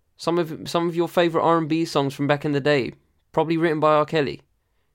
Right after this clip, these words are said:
Go on Wikipedia, have a check. <laughs> So, I'm not kidding, have a check. It might have been written by Robert Kelly. Um, like I said, I don't really have much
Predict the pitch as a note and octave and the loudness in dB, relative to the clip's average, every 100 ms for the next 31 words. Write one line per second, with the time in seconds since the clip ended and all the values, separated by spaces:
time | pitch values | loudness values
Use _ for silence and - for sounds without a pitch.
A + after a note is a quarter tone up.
0 | _ _ _ _ C#3+ D#3 D#3+ D3 E3+ C3 | _ _ _ _ -2 0 -2 -2 -2 0
1 | C3 C#3+ C#3 D#3 - _ _ _ - - | -2 -4 -2 -2 -4 _ _ _ -16 -16
2 | - - - _ - - _ - E3 - | -16 -20 -20 _ -20 -20 _ -6 -2 0
3 | D#3+ D3+ F3 C#3+ A#2 D3 D3 E3 C3+ - | 0 0 2 0 2 0 0 0 -2 -2
4 | _ _ _ _ - C3+ D#3+ D3 D3+ D#3 | _ _ _ _ -6 0 2 0 0 2
5 | C#3 C#3+ C#3 C#3 C#3 D3 C3+ - - _ | 2 2 2 0 0 0 0 -2 -14 _
6 | _ _ _ _ _ _ _ _ - C3 | _ _ _ _ _ _ _ _ -6 0
7 | C#3 C#3 C#3 C#3 C#3 B2+ _ _ _ _ | 2 2 2 2 0 -4 _ _ _ _
8 | _ _ _ - - - _ _ _ _ | _ _ _ -20 -20 -20 _ _ _ _
9 | _ _ _ _ _ _ _ _ - - | _ _ _ _ _ _ _ _ -20 -20
10 | _ - C#3+ D3 C#3 C3+ A#2+ C3+ D#3+ D#3 | _ -4 -2 0 0 0 0 0 0 0
11 | C#3+ C#3+ C#3 D3 C3+ C#3 C3+ - - - | 2 2 2 2 0 2 0 0 -8 -12